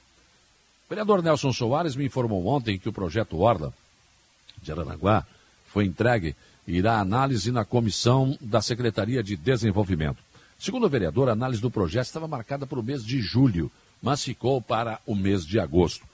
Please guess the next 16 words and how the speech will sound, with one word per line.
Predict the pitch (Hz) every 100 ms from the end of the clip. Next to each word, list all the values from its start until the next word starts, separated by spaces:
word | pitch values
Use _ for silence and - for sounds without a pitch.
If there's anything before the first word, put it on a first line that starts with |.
| _ _
A | 95
informação | 98 117 110 - 151
foi | 147 110
repassada | 151 - 104 - 82 82
ao | 80
vereador | 87 90 82 107
Nelson, | 123 113 - 147 - _ _ _
eh, | 95 95
pelo | - 107
Pedro | - 143 123 107
Nasser, | 113 110 117 101 - _ -
que | 123
é |
responsável | 90 120 - 107 82 - 98 90 95 73 -
pelo | 110 101
projeto. | 87 82 69 76 -